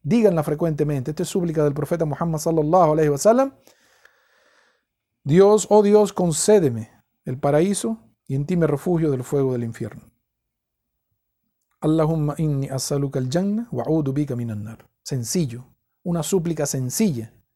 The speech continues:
que puedes hacer en cada momento de tu día a día. Cada vez que te acuerdes de esto, haz esta súplica. Entonces no podemos, señores,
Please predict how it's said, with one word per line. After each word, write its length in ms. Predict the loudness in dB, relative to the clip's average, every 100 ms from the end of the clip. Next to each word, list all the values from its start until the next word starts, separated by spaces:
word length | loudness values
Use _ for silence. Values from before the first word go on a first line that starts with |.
| _ _ _ -12
que 100 | -6
puedes 320 | 2 4 4
hacer 400 | 2 2 2 0 _ _ _ -4
en 220 | -2 -2
cada 380 | 2 4 6 2
momento 600 | 2 2 0 -2 -4 -2
de 140 | -2
tu 160 | -2 -2
día 220 | 0 0
a 20 |
día. 260 | -2 -6 -12 _ _ _ _ 2
Cada 220 | 4 6
vez 180 | 6 4
que 120 | 2
te 100 | 2
acuerdes 480 | 4 4 6 4 6
de 160 | 4
esto, 360 | 4 0 -6 -8 _ _ _ _
haz 220 | 0 2 0
esta 160 | -6
súplica. 440 | -8 -10 -12 -20 _ _ _ _ _ _ _ _ _ _ _ _ _ _ _ _ _ _ _ _ 0
Entonces 260 | 2 4
no 300 | 6 6 6
podemos, 540 | 4 6 6 6 4 2
señores, 640 | 2 4 4 4 0 -10